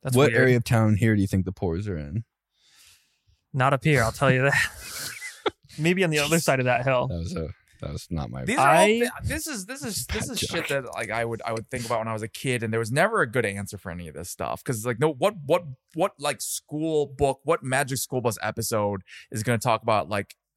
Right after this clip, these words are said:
Speaker 3: you know, you being made of holes and being
Speaker 2: Yeah,
Speaker 3: porous?
Speaker 2: that would be, I don't think I like where that one would go.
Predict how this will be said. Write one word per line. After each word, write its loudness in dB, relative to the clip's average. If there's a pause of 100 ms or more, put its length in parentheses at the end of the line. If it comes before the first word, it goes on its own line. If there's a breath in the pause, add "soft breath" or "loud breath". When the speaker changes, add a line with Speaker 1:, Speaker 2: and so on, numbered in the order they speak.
(120)
Speaker 3:
you -2
know, 0
you -2
being 0
made -2
of -4
holes -2
and -12
being -2
Speaker 2:
Yeah, 2
Speaker 3:
porous? -4
Speaker 2:
that 6
would 6
be, 4
I 2
don't 4
think 0
I 2
like 4
where 0
that 0
one -6
would -12
go. -8